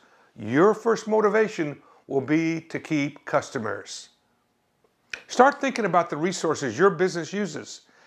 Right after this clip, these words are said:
including energy, consumables, production waste, especially water. Establish programs for recycling, reusing, conserving, that sort of thing,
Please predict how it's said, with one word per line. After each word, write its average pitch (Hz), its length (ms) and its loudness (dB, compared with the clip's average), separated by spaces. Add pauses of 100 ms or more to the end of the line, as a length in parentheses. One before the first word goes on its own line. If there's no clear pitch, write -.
(120)
including 143 420 0
energy, 156 600 -2 (260)
consumables, 185 840 2 (420)
production 175 560 2
waste, 139 460 -2 (440)
especially 120 880 -4
water. 117 380 -2 (1120)
Establish 247 540 4
programs 175 540 0 (240)
for 147 160 2
recycling, 196 800 2
reusing, 202 720 -2 (260)
conserving, 233 840 2 (200)
that 196 160 4
sort 196 220 2
of - 100 -4
thing, 160 340 -4